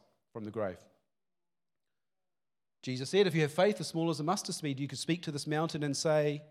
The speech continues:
'Move into the sea.'" All of creation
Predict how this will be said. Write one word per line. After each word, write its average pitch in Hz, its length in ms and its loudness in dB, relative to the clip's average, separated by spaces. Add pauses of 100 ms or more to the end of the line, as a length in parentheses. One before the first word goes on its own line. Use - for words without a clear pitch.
(1600)
'Move 120 280 0
into 131 160 -2
the 127 100 -6
sea.'" 175 340 -6 (540)
All 247 260 8
of 233 140 10
creation 175 680 0